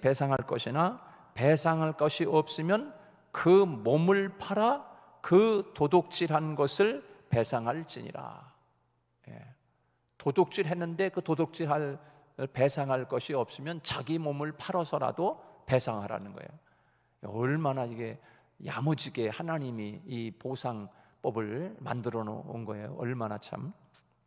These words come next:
"도둑은 반드시 배상할 것이다"라고 했어요. 그렇습니다. 모든 도둑질은 반드시 배상해야 하는. 그런데 어떤 사람은 배상할 것이 없는 거예요. 배상할 것이 없는 거예요.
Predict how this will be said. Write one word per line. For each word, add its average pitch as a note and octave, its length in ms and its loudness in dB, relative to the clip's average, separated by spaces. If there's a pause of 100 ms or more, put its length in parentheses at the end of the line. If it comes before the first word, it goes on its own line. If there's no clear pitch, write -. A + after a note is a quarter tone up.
(1600)
"도둑은 D#3+ 480 2
반드시 D3 760 -2
배상할 A#2+ 520 0
것이다"라고 A#2+ 800 -4
했어요. A#2+ 440 -6 (720)
그렇습니다. D3 640 -2
모든 F#3 760 4
도둑질은 C#3+ 920 0 (240)
반드시 G3+ 680 4
배상해야 B2 560 0
하는. - 160 -12 (180)
그런데 F3 460 2
어떤 G3+ 420 2
사람은 F3+ 560 2 (320)
배상할 G3+ 480 0
것이 G3 260 -2
없는 F3 380 -2
거예요. C3+ 180 -10 (180)
배상할 A2+ 200 -14
것이 - 140 -14
없는 - 100 -16
거예요. - 200 -20